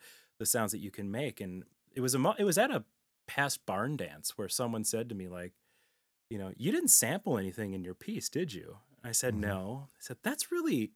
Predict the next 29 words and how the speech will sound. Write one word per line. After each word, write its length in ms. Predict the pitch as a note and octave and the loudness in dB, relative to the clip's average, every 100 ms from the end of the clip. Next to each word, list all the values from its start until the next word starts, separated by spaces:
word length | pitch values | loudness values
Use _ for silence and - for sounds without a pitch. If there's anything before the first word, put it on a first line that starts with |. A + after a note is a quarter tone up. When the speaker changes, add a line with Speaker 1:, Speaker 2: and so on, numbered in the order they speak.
| _ | _
Speaker 1:
interesting 640 | A3+ D4 B3+ - D#2+ D2+ - | -2 0 0 0 -2 -10 -6
because, 520 | B2 C#3+ C3 A#2 - - | -2 2 4 4 2 -2
you 80 | D3 | -4
know, 80 | B2+ | -2
we're 100 | C3 | 0
so, 260 | - E3 C3+ _ - _ _ - | 0 -2 -8 _ -20 _ _ 2
there's 140 | C3 | 4
so 200 | - E3+ | 6 4
many, 340 | D#3+ D3 B2 A2 _ A2+ | 4 4 2 0 _ -6
I 40 | |
mean, 140 | G#2+ | -6
this 200 | G2 - - | -2 -4 -2
world 300 | A2+ A#2+ G2 | 2 4 2
is 100 | - | -2
full 320 | - A#2+ G2+ | 0 0 0
of 80 | - | 0
sounds, 460 | - E3 G2 F2+ | 0 0 -4 -8
and 80 | - | -6
it's 140 | - A#2+ | -4 -4
like 140 | G#2+ | -2
you 60 | F#2+ | 2
Speaker 2:
Right. 160 | F#2+ | 2
Speaker 1:
can 80 | F#2+ | 2
gather 240 | G2+ F#2+ | -2 -2
anything 380 | F#2+ A#2+ A2+ G2 | 0 0 0 -4
you 100 | F2 | -8
want 300 | E2 A2+ G#3+ - | -4 -2 -2 -4
to." 220 | - - | -8 -10
And 220 | F#2 F2+ | -12 -14